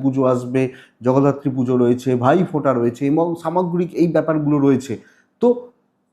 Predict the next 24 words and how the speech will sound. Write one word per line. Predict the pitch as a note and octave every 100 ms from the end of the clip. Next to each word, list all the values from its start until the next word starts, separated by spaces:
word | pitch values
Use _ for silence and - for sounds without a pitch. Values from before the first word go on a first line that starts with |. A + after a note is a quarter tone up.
| _ _ _ _ _ _
অর্থের | - D#3 - A3 F3+
দিক | F#3+ G3+
সাবধানে | - C#3 B2 - - F2 - _ -
বা | A2 C3
দেখে, | A#2+ C3+ - F#2+ - _ _ -
যে | G#2+ D#3 D#3
কোনো | G3 F#3
বড় | D3+ D#3+
কেনাকাটা, | D#3+ D3 D3+ C#3+ D3 D3+
ইনভেস্টমেন্ট | C#3+ B2+ C3 C3 C#3+ C3+ A2+
দেখে, | A#2 - F#2 - - -
যদিও | A#2 D#3 G3+
ট্যুর | G3+ - G3 G#3
বা | F#3+
ট্রাভেল, | F#3 D#3 B2 C#3+ E3
যে | C3 F#3+
কোনো | G3 A#3+ A#3+
টাইপের | F#3 D3+ C#3 D3 -
ট্যুর | D#3+ D#3
বা | C#3 C3
ট্রাভেল | - A2+ A#2+ E3+
এটা | C3 B2+
হতে | A#2+ B2
পারে, | B2+ G#2+